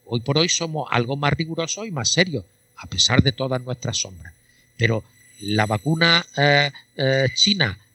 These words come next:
eh, Sinovac, que ha inmunizado a Chile y a otros países,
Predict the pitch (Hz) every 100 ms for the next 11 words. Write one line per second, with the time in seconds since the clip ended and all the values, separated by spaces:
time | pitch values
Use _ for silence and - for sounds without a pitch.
0 | _ 110 104 - 127 117 156 190 123 -
1 | - 98 104 127 131 143 135 - 156 143
2 | 135 135 131 131 131 - 220 214 101 90
3 | _ _ _ 107 98 98 107 131 156 -
4 | 160 180 - 247